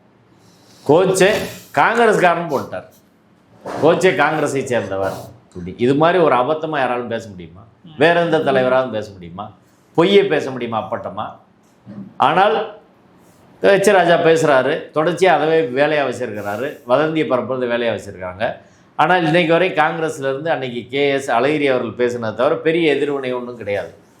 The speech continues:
இது ஆர் எஸ் எஸ் சிந்தனை கொண்ட கோச்சே தான், கோச்சே தான் காந்தியை கொலை செய்தார் அப்படின்றது எல்லாரும் அப்பட்டமா தெரிஞ்ச ஒரு உண்மைதான். அந்த ஐடியாலஜி தான் அவர் கொண்டுச்சுன்னு சொல்லி யார் எழுதியிருக்கா?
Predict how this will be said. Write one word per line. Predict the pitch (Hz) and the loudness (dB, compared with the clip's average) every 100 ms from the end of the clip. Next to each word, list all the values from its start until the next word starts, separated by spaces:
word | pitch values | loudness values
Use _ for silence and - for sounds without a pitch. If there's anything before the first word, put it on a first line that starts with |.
| _ _ | _ _
இது | 107 | 0
ஆர் | 104 113 143 156 | 2 4 4 2
எஸ் | - | 2
எஸ் | 156 156 156 - _ - - | 2 2 -4 -14 _ -20 -10
சிந்தனை | - 143 160 165 | -4 2 4 4
கொண்ட | 135 156 151 160 | 2 0 0 -2
கோச்சே | - 139 139 143 131 | 2 0 2 2 2
தான், | 151 165 - _ _ | 0 -2 -10 _ _
கோச்சே | 147 156 151 151 | 0 2 2 2
தான் | 143 180 - - _ _ _ _ _ _ - | 2 0 -4 -16 _ _ _ _ _ _ -2
காந்தியை | 120 143 139 135 | 0 0 0 -2
கொலை | 131 123 | 0 -2
செய்தார் | 127 117 98 101 95 - - | -2 -4 -4 -4 -6 -14 -12
அப்படின்றது | 98 113 104 104 131 208 - | -6 -4 -2 -2 0 -2 -4
எல்லாரும் | 104 107 151 185 180 160 - _ - | -2 2 2 2 -2 -6 -16 _ -8
அப்பட்டமா | 104 - 143 160 147 | -4 -2 0 0 2
தெரிஞ்ச | 135 135 135 | 0 0 0
ஒரு | 123 113 | 0 0
உண்மைதான். | 117 123 117 131 117 - - _ _ _ _ _ _ _ _ _ - | -2 -2 2 0 -2 -12 -20 _ _ _ _ _ _ _ _ _ -4
அந்த | 127 139 | 2 4
ஐடியாலஜி | 143 170 190 170 151 160 | 4 6 6 4 2 2
தான் | 180 | 4
அவர் | 165 131 | 2 -2
கொண்டுச்சுன்னு | 143 147 143 131 | -6 -8 -8 -8
சொல்லி | 117 120 170 233 - - _ _ _ - | -4 2 2 2 -4 -14 _ _ _ -2
யார் | 123 175 | 2 2
எழுதியிருக்கா? | 170 135 120 101 | 2 0 -4 -6